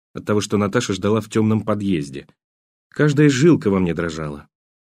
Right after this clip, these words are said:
Добежав до следующего угла, я нашел там такси и подъехал к дому. Наташа быстро вышла из подъезда. Мы не произнесли ни слова.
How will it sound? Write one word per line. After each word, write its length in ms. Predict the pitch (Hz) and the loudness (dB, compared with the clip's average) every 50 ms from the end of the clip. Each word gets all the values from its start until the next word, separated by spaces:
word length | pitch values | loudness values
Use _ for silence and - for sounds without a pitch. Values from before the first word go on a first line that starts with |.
| _ - | _ -6
Добежав 360 | - 107 117 117 113 123 113 | -4 0 0 2 2 2 2
до 100 | 101 110 | 2 0
следующего 480 | 104 - 117 110 104 98 101 - 104 104 | 0 0 0 0 0 -2 -2 -2 0 0
угла, 400 | 104 101 107 139 170 165 151 156 - - - _ _ _ _ | 0 2 2 2 2 2 0 -2 -6 -14 -20 _ _ _ _
я 120 | - 131 127 | -2 0 0
нашел 260 | 117 113 - 120 123 | 2 2 2 2 2
там 160 | 123 113 104 | 2 0 0
такси 380 | - 117 - - - - 165 147 | 0 0 -2 -2 -4 -2 -2 -2
и 40 | - | 0
подъехал 500 | - 98 87 98 123 120 - 110 107 95 | 0 -2 0 0 -2 0 0 -2 -2 -2
к 80 | 90 | -2
дому. 460 | 85 85 82 82 80 78 78 - - _ _ _ _ _ _ _ _ _ _ _ _ | -2 -2 -2 -2 -4 -6 -6 -8 -14 _ _ _ _ _ _ _ _ _ _ _ _
Наташа 540 | - 95 95 117 117 - - 107 98 92 - - | -6 -4 -2 0 -2 0 0 -2 -2 -2 -4 -6
быстро 380 | 92 107 110 95 - - 98 98 | -2 0 0 0 0 0 0 2
вышла 300 | 98 101 98 - 98 95 | 2 2 2 2 2 0
из 100 | 92 - | 2 0
подъезда. 680 | - 107 95 95 95 90 78 73 76 76 73 - - _ _ _ _ _ _ _ _ _ _ _ | -2 -2 0 2 2 0 0 -2 -6 -10 -14 -14 -16 _ _ _ _ _ _ _ _ _ _ _
Мы 180 | - 110 123 120 | -4 0 2 2
не 100 | 117 107 | 2 4
произнесли 540 | 117 123 120 104 120 123 117 - 131 131 | 4 4 4 6 4 4 4 4 2 4
ни 80 | 127 123 | 4 2
слова. 600 | 120 - 135 131 143 135 101 87 78 78 - | 2 0 0 2 2 2 2 0 -2 -6 -10